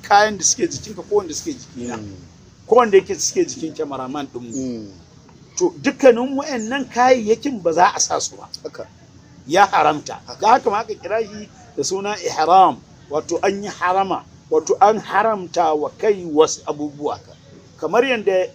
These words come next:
Speaker 1: da halal ne ka yi aski,
Speaker 2: Mm.
Speaker 1: amma yanzu ya haramta ka aske gashin
Speaker 2: Ka
Speaker 1: ka
Speaker 2: saka
Speaker 1: na
Speaker 2: wannan
Speaker 1: ko'ina, ko gashin mara, ko gashin hamata, ko gashin kai,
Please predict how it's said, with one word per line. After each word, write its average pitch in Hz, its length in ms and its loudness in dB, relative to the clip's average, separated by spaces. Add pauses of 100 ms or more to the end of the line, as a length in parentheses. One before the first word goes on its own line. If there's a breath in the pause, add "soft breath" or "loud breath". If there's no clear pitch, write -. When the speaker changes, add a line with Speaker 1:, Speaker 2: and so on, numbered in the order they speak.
(120)
Speaker 1:
da 240 220 8
halal 233 460 6
ne 208 160 4
ka 185 140 0
yi 147 120 0
aski, - 380 -6 (120)
Speaker 2:
Mm. 104 360 -14
Speaker 1:
amma 175 260 0
yanzu 180 200 -4
ya 196 140 4
haramta 196 480 -2
ka - 160 -16
aske 147 320 -8
gashin 120 220 -10
Speaker 2:
Ka - 60 -14
Speaker 1:
ka 127 60 -10
Speaker 2:
saka - 140 -10
Speaker 1:
na 180 80 -4
Speaker 2:
wannan 120 100 0
Speaker 1:
ko'ina, 131 400 2 (720)
ko 160 140 -4
gashin 170 400 0
mara, 147 380 -4 (560)
ko 156 100 -6
gashin 156 480 -2
hamata, 156 480 -6 (500)
ko 156 120 -4
gashin 147 440 -2
kai, - 200 -6